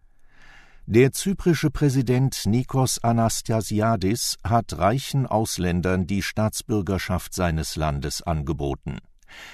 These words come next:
In einer Rede vor russischen Geschäftsleuten in Limassol sagte er, wer mehr als drei Millionen Euro in dem verschuldeten Land investiere, könne die Staatsbürgerschaft bekommen.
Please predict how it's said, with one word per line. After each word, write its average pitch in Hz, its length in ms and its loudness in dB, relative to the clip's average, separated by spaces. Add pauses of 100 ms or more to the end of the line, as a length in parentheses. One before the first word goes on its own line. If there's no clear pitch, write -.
(160)
In 90 300 2
einer 95 360 6
Rede 139 340 2
vor 135 300 2
russischen 117 560 -2
Geschäftsleuten 104 880 0
in 101 200 2
Limassol 101 800 2
sagte 76 440 -2
er, 98 340 2 (380)
wer 113 200 4
mehr 123 400 2
als 120 360 -2
drei 95 320 2
Millionen 113 720 2
Euro 101 460 2
in 76 280 -2
dem 78 180 0
verschuldeten 101 840 0
Land 95 300 0
investiere, 110 840 0 (460)
könne 104 420 2
die 90 220 0
Staatsbürgerschaft 87 1080 -2
bekommen. 76 520 0